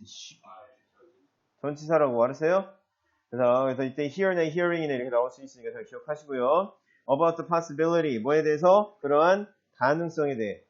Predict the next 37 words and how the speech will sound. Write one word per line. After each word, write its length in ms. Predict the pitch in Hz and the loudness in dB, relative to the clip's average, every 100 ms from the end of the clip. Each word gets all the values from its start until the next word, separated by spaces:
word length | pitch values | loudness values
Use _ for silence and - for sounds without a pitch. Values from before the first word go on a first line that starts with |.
| _ | _
자, 100 | 123 | 2
어떤 260 | 127 139 170 | 2 2 0
가능성이야? 600 | 160 135 139 123 98 - | 0 0 -4 -4 -6 -8
For 160 | 139 | -6
the 440 | 135 127 - - - | 0 0 0 -12 -4
wonderful 500 | 127 156 170 156 160 | 2 2 2 -2 -8
changes, 640 | 156 160 160 135 113 - 104 | -8 -8 -6 -6 -8 -12 0
멋진 640 | 147 147 170 190 196 - _ _ | 0 0 -6 -6 -6 -12 _ _
변화들에 540 | 139 160 147 135 135 | -4 -2 -4 -8 -12
대한 340 | 131 147 185 - _ _ | -8 -8 -8 -16 _ _
가능성. 500 | 139 151 147 123 110 | -10 -10 -10 -12 -12
어, 120 | 165 175 | -12 -10
허이, 400 | 190 196 185 160 | -8 -8 -10 -14
손 120 | 170 | -14
놓은 160 | 147 143 | -14 -12
것 120 | 139 | -12
봐라. 220 | 135 123 - _ _ _ _ | -12 -14 -16 _ _ _ _
제정신 400 | 131 151 147 123 | -8 -8 -6 -6
아니네, 300 | 131 120 110 | -6 -8 -8
또. 240 | 113 117 _ _ _ _ _ | -12 -12 _ _ _ _ _
관중 360 | - 139 147 139 | -6 -6 -4 -6
모드 240 | 127 117 | -8 -10
들어갔네, 380 | 120 123 120 - | -8 -8 -8 -12
관중 260 | 110 113 | -12 -12
모드. 220 | 107 98 90 _ _ _ | -12 -14 -18 _ _ _
어? 180 | 131 156 - _ _ _ _ _ - - _ _ - | -8 -8 -10 _ _ _ _ _ -20 -20 _ _ 2
자, 120 | 147 | 4
명사 440 | 156 196 208 208 | 4 2 4 4
뒤에 560 | 180 185 196 208 208 202 | 4 2 4 2 0 -6
주어, 420 | - 170 175 170 | -2 6 6 6
동사. 440 | 165 165 165 120 - | 2 2 4 4 0
그럼 220 | 147 131 | -8 -8
이 40 | |
사이 180 | 139 147 | -2 -2
뭐가 260 | 117 139 156 | 0 -2 -2
생략돼 300 | 156 147 147 | -4 -8 -10
있다고? 560 | 139 147 180 208 208 | -6 0 2 0 -2